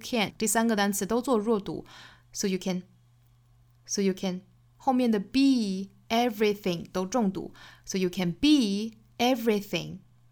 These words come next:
So you can be everything.在everything的后面停顿一次，也是由everything这个词重音带来的一个小停顿。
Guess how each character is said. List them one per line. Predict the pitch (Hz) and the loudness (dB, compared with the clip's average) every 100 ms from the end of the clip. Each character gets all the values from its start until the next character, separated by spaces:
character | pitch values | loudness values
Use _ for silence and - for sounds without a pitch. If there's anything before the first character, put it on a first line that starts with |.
| _ _ _ _ - | _ _ _ _ -14
So | - | -2
you | 190 180 | -2 0
can | 185 | -4
be | 170 269 262 185 185 - _ _ - | 0 2 2 0 -4 -12 _ _ -4
everything. | 240 226 214 190 - 165 170 - _ _ | -2 0 0 0 -2 -6 -6 -16 _ _
在 | - 202 | -6 -2
everything | 233 247 285 277 202 | 0 0 0 2 0
的 | 180 | 0
后 | - 220 | -2 0
面 | 196 175 | 2 2
停 | 170 180 175 | -2 -6 -2
顿 | 196 | -2
一 | 170 | -2
次， | 165 - | -4 -6
也 | - 160 | -6 -6
是 | 202 | -4
由 | 185 165 - | -4 -4 -4
everything | 202 196 196 196 160 | -4 0 -2 -2 -6
这 | 185 | -6
个 | 180 | -6
词 | - 175 | -6 -6
重 | 285 247 | -2 2
音 | 233 247 | 0 0
带 | 254 190 | 0 0
来 | 165 165 | -2 -6
的 | - | -8
一 | - | -6
个 | 185 | -4
小 | - - | -4 -6
停 | 185 180 | -8 -4
顿。 | 208 196 | -4 -4